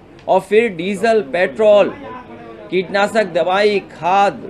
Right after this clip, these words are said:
डीएपी और जितने भी किसान की ज़रूरत की चीज़ें, सब महंगी हो रही हैं।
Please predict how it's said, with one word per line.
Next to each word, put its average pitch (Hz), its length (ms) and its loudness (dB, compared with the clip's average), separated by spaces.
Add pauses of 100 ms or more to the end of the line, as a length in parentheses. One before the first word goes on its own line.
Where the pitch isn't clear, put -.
डीएपी 202 500 2 (840)
और 196 160 4
जितने 196 440 -4
भी 269 140 -4
किसान 196 420 -6
की 208 140 -6
ज़रूरत 180 400 -4
की 202 100 -2
चीज़ें, 185 340 -8
सब 247 260 -6
महंगी 185 320 -2
हो 160 160 -2
रही 131 120 -6
हैं। 92 180 -16